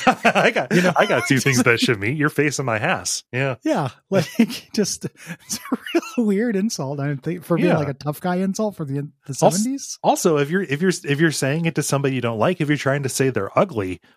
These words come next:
Speaker 1: why don't you have a higher opinion, opinion of your ass?
Speaker 2: Yeah, th-, there's a weird ass shame
Speaker 1: Yeah.
Speaker 2: that,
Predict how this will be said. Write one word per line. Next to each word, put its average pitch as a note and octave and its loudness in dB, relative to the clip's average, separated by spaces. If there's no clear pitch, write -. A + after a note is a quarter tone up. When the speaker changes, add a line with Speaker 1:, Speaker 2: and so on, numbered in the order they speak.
Speaker 1:
why G2 0
don't C3 0
you B2+ 4
have C3 2
a C3 0
higher C3 0
opinion, C#3 -2
opinion C3 -2
of A#2 -4
your G2+ -4
ass? C#3 -4
Speaker 2:
Yeah, E4 0
th-, G2 -10
there's F3+ -2
a F#3 4
weird F#3 -2
ass A3 -4
shame B2 -6
Speaker 1:
Yeah. F#3+ -4
Speaker 2:
that, C3+ 0